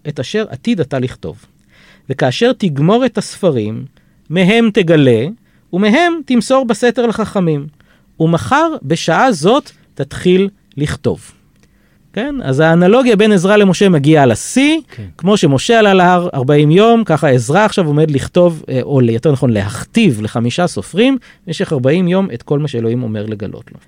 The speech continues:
Speaker 1: ואומר עזרא, "ואני לקחתי את חמשת האנשים כאשר ציווני, ונלך לשדה, ונשב שם. ויהי למחרת, והנה קול קורא לי לאמור, עזרא, עזרא, פתח את פיך, ושתה את אשר אשקך. ואפתח את פי, והנה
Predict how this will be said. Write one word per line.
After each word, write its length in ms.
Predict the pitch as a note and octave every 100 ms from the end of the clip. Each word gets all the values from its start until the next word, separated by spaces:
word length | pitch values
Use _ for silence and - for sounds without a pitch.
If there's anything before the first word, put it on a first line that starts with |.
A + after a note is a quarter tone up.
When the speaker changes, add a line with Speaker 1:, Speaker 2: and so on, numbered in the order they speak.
| -
Speaker 1:
ואומר 340 | D3 E3+ F#3+ E3
עזרא, 260 | A2 G2 F#2+
"ואני 300 | A2+ C#3+ B3
לקחתי 400 | E3+ F#3 F#3+ G3+
את 60 |
חמשת 460 | - B2 D3+ F3+ D#3
האנשים 380 | C3+ C3 - C#3
כאשר 340 | A#2+ - C3+
ציווני, 580 | C3 C#3 G2 F2+ - - - _ A2+
ונלך 420 | E3+ B3 B3+ G#3+
לשדה, 420 | F#3 F3 A2+ G2+ F#2 _ _ B2+
ונשב 460 | E3+ F#3+ - F#3+
שם. 220 | - - B2+ _ _ _ _
ויהי 140 | B2+ G3
למחרת, 720 | B3 A3+ - E3 G#2+ - _ B2
והנה 180 | B2+ D#3+ -
קול 360 | - A3+ B3 A#3
קורא 320 | - D#3 C#3+
לי 180 | F3+ F3
לאמור, 580 | C#3+ C3+ A#2+ G#2 F#2+ - _ _ _
עזרא, 640 | C#3 D#3 A#2+ A#2 E3+ G#3+ G#3+ -
עזרא, 360 | D3+ A#2+ F#2+ - _ _ _ _ _
פתח 480 | - _ C#3+ F#3+ -
את 120 | G3 -
פיך, 320 | E3+ - C3 A#2+ B2+ _ _ -
ושתה 500 | C#3 - - G3+ A3
את 100 | G#3
אשר 340 | C3+ - E3+ E3
אשקך. 540 | B2+ - - B2 - - _ _ _ A2+
ואפתח 540 | G#2+ G#2+ - E3+ -
את 120 | E3 -
פי, 180 | D#3 C#3+
והנה 220 | A#2 C3